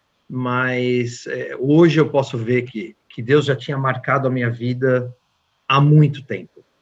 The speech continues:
né? Não, não foi lá em dois mil e quatro, quando, quando eu conheci a Deus,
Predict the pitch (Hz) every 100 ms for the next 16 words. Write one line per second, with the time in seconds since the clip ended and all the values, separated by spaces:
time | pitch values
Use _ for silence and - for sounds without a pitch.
0 | _ 110 123 120 120 123 123 113 107 120
1 | 120 120 139 143 131 120 - _ _ _
2 | 123 127 135 131 120 120 123 120 123 117
3 | 139 147 165 - 180 170 - _ _ _
4 | _ _ _ 123 120 117 110 107 107 _
5 | _ _ _ - 120 113 107 110 123 120
6 | 120 117 110 - 117 110 143 170 175 _